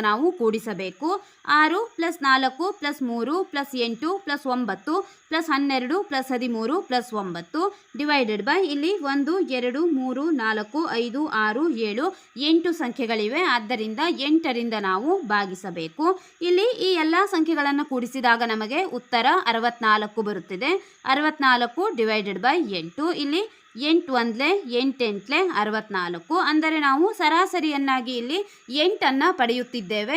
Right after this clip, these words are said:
ಇಲ್ಲಿ ಈ ದತ್ತಾಂಶಗಳ ಸರಾಸರಿ ಒಂಬತ್ತು ಆಗಿದೆ ಎಂದು ಹೇಳುತ್ತಿದ್ದಾರೆ. ಆದ್ದರಿಂದ ಈ ದತ್ತಾಂಶಗಳ ಸರಾಸರಿ ಒಂಬತ್ತು ಆಗಿದೆ. ಇದು ತಪ್ಪು ಉತ್ತರವಾಗಿದೆ,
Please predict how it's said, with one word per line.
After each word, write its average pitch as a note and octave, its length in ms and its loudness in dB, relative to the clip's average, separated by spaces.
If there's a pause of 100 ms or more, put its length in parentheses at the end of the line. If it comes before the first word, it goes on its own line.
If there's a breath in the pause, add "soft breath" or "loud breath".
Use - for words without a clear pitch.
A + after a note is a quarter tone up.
(140)
ಇಲ್ಲಿ D4 180 -2 (220)
ಈ F4 40 4 (100)
ದತ್ತಾಂಶಗಳ D4 540 2 (120)
ಸರಾಸರಿ B3 460 0 (180)
ಒಂಬತ್ತು D#4 380 0 (100)
ಆಗಿದೆ A3 260 -2 (120)
ಎಂದು A3 180 -6 (100)
ಹೇಳುತ್ತಿದ್ದಾರೆ. G#3 800 -4 (420 loud breath)
ಆದ್ದರಿಂದ C#4+ 440 2 (280)
ಈ - 20 4 (120)
ದತ್ತಾಂಶಗಳ C#4 500 0 (100)
ಸರಾಸರಿ A#3 460 0 (180)
ಒಂಬತ್ತು C4 340 -2 (100)
ಆಗಿದೆ. G3+ 360 -4
ಇದು C#4 140 -2 (380 loud breath)
ತಪ್ಪು C4+ 320 0
ಉತ್ತರವಾಗಿದೆ, G#3 720 0